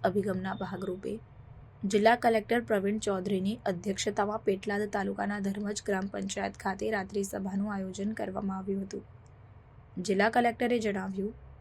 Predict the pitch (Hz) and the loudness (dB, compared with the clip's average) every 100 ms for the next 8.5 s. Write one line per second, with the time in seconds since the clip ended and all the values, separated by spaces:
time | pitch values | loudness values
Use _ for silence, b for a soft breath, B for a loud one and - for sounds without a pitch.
0 | - 233 214 202 196 226 220 196 202 202 | -2 2 6 6 6 4 2 2 2 2
1 | 214 185 190 196 196 214 214 190 - 208 | 2 0 0 0 0 -2 -2 -4 -2 -2
2 | 208 214 202 185 202 196 190 190 190 214 | 0 0 -2 -4 -4 -2 0 -2 0 0
3 | 196 190 202 202 190 190 202 202 196 - | 0 -2 -4 -2 -4 -4 -4 -4 -6 -6
4 | 196 190 190 196 208 202 185 190 190 185 | -6 -4 -6 -4 -4 -4 -4 -8 -10 -6
5 | - 214 208 240 - - - - - - | 0 0 0 -8 -18 -20 -20 -20 -20 -20
6 | - - 220 220 254 247 208 202 214 208 | -2 4 4 4 2 2 2 0 0 0
7 | 190 190 202 190 196 214 214 196 196 190 | -2 0 0 0 0 2 0 0 -2 -4
8 | 196 196 - 208 | -4 -6 -4 -6